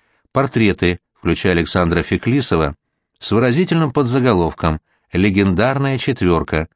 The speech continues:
и снова в тексте портрет Фукса. Этот десяток страниц убористого текста стал основой досье автора – по секретам атомной проблематики,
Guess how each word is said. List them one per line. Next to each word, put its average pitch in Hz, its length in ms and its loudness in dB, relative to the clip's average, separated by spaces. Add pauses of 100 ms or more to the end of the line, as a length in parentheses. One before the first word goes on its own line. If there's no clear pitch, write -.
(420)
и 101 120 0
снова 131 440 0
в - 80 -18
тексте 165 480 -2 (160)
портрет 143 400 -2
Фукса. 78 460 -2 (1800)
Этот 104 400 -2
десяток 104 560 -2
страниц 107 560 -2
убористого 95 640 0
текста 127 540 -4 (480)
стал 156 320 -2
основой 127 500 2
досье 95 500 0
автора – 117 560 0 (320)
по 82 120 0
секретам 131 640 -2 (140)
атомной 123 520 0
проблематики, 123 880 -2